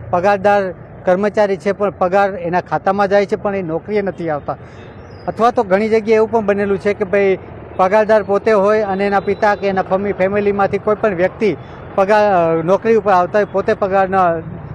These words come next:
પો-, પોતે નોકરી ન કરતા હોય. આવો કિસ્સો રવાપર ગ્રામ પંચાયતમાં નજરે પડ્યો છે. જોઈએ હવે તંત્ર શું કરે છે, કારણ કે મોરબીની હાલની તાસીર એવી થઈ છે કે મહાત્મા ગાંધીજીના જેમ તન-, ત્રણ બંદરો હતા, પ્રજા તો કે બોલી નથી શકતી,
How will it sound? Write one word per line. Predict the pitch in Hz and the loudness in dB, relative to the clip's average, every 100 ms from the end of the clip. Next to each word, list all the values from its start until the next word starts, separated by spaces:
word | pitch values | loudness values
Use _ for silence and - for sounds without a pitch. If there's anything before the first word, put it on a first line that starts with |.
| - 202 | -6 -2
પો-, | 202 - | -2 -2
પોતે | 214 220 | -2 0
નોકરી | 208 208 208 | 0 0 0
ન | 185 185 | 2 2
કરતા | 156 151 143 | 0 0 0
હોય. | 127 - - - - 165 | 0 -4 -12 -16 -4 2
આવો | 208 | 2
કિસ્સો | 208 208 208 208 208 | 2 -2 0 2 2
રવાપર | 170 185 196 | 2 0 0
ગ્રામ | 175 175 | 0 0
પંચાયતમાં | 170 175 180 175 180 | 2 0 0 0 -2
નજરે | 175 170 185 | -2 0 0
પડ્યો | - 185 190 | 0 0 0
છે. | 202 202 - - - - | -2 -4 -6 -16 -10 0
જોઈએ | 190 220 214 | 2 4 4
હવે | 202 | 2
તંત્ર | 196 180 185 190 | 0 -2 0 -2
શું | - 185 | -2 0
કરે | 180 165 | 2 2
છે, | 151 | 0
કારણ | 180 175 | -2 -2
કે | |
મોરબીની | 170 165 170 190 165 | 0 0 0 -2 -2
હાલની | 147 175 190 | 0 0 0
તાસીર | 185 180 202 185 - - 180 | 0 0 -2 -4 -8 -8 2
એવી | 196 | 4
થઈ | 180 175 | 4 2
છે | 185 | 2
કે | 180 185 180 | 2 4 4
મહાત્મા | 156 165 175 190 | 4 2 2 0
ગાંધીજીના | 170 170 180 180 185 180 156 - - - | 0 0 -2 -4 -2 -2 -2 -10 -20 -4
જેમ | 180 180 | -2 0
તન-, | 170 175 185 | -2 -2 -4
ત્રણ | 170 190 | 0 0
બંદરો | 180 175 180 185 | 2 0 2 2
હતા, | 180 185 135 - - - - - - | 4 2 0 -4 -20 -20 -20 -12 -2
પ્રજા | 185 185 202 190 - - | 0 2 2 0 -6 -8
તો | 175 | -4
કે | 165 | -2
બોલી | 175 165 175 | 2 2 4
નથી | 175 180 | 2 -2
શકતી, | 180 175 - 180 | -2 -4 -2 -6